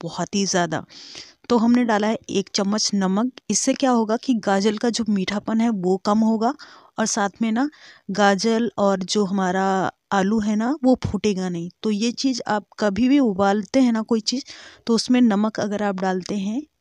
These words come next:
तो ये चीज़ बहुत अच्छी है। फिर हमने हाई फ्लेम पे छोड़ा है पन्द्रह मिनट के लिए इसको। So गाइस, अगर आप चैनल पे नए हैं और अभी फैमिली का हिस्सा नहीं बने हैं तो चैनल सब्सक्राइब करके ज़रूर भी बनिएगा, क्योंकि इसमें ना कुकिंग से रिलेटेड आपको नई-नई वीडियो मिलती रहे।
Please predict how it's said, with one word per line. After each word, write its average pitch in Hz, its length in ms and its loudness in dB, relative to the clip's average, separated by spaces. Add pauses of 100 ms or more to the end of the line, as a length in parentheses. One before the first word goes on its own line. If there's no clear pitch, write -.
(140)
तो 208 80 0
ये 208 180 0
चीज़ 220 240 -6 (120)
बहुत 185 280 -4
अच्छी - 300 -6
है। - 60 -14 (480)
फिर 262 180 -4 (140)
हमने 233 240 2
हाई 220 240 0
फ्लेम 220 320 -2
पे 233 100 -4
छोड़ा 208 280 -4
है 240 100 -2 (180)
पन्द्रह 190 380 -2
मिनट 202 220 -4
के - 140 -8
लिए 202 120 -2
इसको। 233 380 -4 (460)
So - 180 0
गाइस, 277 220 4
अगर 254 320 4
आप 214 220 2
चैनल 214 300 2
पे 240 140 0
नए 208 200 2
हैं 220 140 2
और 214 200 2
अभी 208 220 2
फैमिली 196 320 0
का 208 140 0
हिस्सा 196 240 0
नहीं 190 260 2
बने 226 200 2
हैं 226 120 4
तो 240 120 0
चैनल 196 320 0
सब्सक्राइब 190 500 0
करके 220 260 0
ज़रूर 190 360 2
भी 233 160 2 (120)
बनिएगा, 196 560 0
क्योंकि 240 260 -6 (100)
इसमें 240 260 2
ना 247 100 2
कुकिंग 220 380 -2
से - 160 -4
रिलेटेड 190 400 -2
आपको - 240 -2
नई-नई 202 340 0
वीडियो 190 280 0
मिलती 202 340 0
रहे। 196 200 -4